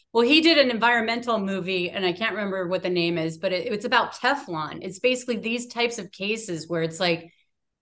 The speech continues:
it is so crazy what it, what it takes to get these into court and then to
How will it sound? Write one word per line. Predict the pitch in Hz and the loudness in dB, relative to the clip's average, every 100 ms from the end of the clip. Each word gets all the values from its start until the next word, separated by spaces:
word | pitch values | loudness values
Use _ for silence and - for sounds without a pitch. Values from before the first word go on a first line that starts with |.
| _ _ _ _ - | _ _ _ _ 0
it | 302 285 | 2 4
is | 247 - - | 2 0 6
so | 285 277 285 - | 8 8 6 -4
crazy | - 262 269 214 220 | 2 2 2 0 0
what | 202 220 | 0 2
it, | 214 214 | 0 2
what | 214 240 | 2 4
it | 220 - _ _ | 2 -4 _ _
takes | - - 277 294 160 160 - - - _ _ _ - | -4 2 4 6 2 0 -2 -2 -6 _ _ _ -2
to | - 262 240 220 - - 202 175 | 2 4 2 0 -10 -14 -10 0
get | 254 269 262 | 2 2 0
these | 247 233 | -2 0
into | 277 294 294 | 4 4 4
court | - 269 262 254 262 _ | -2 0 4 4 2 _
and | 233 214 | 0 2
then | 220 214 | 2 0
to | 208 226 | -2 -6